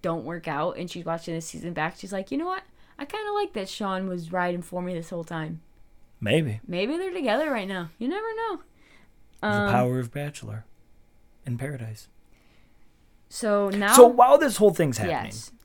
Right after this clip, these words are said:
Speaker 2: well, I'll, I'll talk about this.
Speaker 1: Please.
Speaker 2: Brayden, our, our old friend Brayden, everyone's favorite, is like, "You know what? Like, I don't have a girl right now. And Rachel's over here now all alone because Sean's being an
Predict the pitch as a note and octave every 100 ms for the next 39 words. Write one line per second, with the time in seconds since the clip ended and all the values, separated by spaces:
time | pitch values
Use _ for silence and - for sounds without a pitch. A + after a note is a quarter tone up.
0 | - - F#3 A3+ G3 F#3 D#3+ F3 F3 D#3+
1 | A#2+ G2+ G#2 F2 - A1+ - - F#3 A2+
2 | F2 - - - _ - E3 D#3 G2+ E2+
3 | G2 - A#2+ B2+ C3+ - C3 C3 F3 G#3+
4 | - F3+ D#3+ B2+ B2 A2 G2 A#2+ C#3+ E3
5 | - - B2 A#2 G#2+ - - - - -
6 | D3 B2+ A#2+ A#2 - _ - - - -
7 | - C#3+ D3+ G3 D3+ D#3+ - C3+ A#2 -
8 | - - - - - - - - - -
9 | D3+ D#3 A2 G#2 G#2 G2 F#2+ F#2 F#2 G#2+
10 | - - - - - _ - A2+ A2 A2
11 | C#3+ F3 D3 B2 B2 B2 A#2 A#2 A2+ A2+
12 | A2 - A#2+ B2+ A#2 B2+ D#3+ D3+ B2 A#2
13 | A2 - - B2+ D3 A#2+ B2+ G#2+ G2